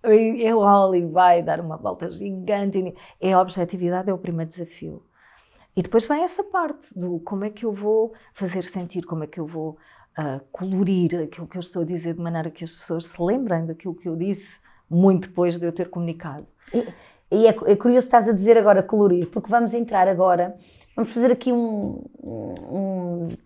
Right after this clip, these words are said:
Speaker 2: um, pedir-te aqui uma ajuda, que é como é que, se eu quero comunicar o meu produto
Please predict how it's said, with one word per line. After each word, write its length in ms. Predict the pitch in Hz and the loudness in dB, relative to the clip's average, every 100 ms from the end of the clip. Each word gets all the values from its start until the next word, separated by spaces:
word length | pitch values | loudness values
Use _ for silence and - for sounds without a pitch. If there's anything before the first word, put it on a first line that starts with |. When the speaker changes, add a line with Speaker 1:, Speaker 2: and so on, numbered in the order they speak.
| - | -10
Speaker 2:
um, 220 | 170 170 | -6 -4
pedir-te 280 | 170 233 196 | -2 -2 -2
aqui 160 | 226 190 | -2 0
uma 200 | 196 208 | 0 0
ajuda, 480 | 180 180 196 202 226 | 0 0 0 2 2
que 160 | 214 | 2
é 40 | 175 | -2
como 200 | 214 247 | 2 0
é 60 | |
que, 180 | 254 - _ _ - | 0 -6 _ _ -10
se 200 | - 269 | 2 2
eu 80 | |
quero 240 | 269 311 302 | 4 4 4
comunicar 680 | - 247 233 233 175 160 | 2 2 2 2 2 2
o 40 | 175 | 2
meu 140 | 214 | 2
produto 640 | 220 190 170 180 180 277 | 0 -2 0 -2 -2 -4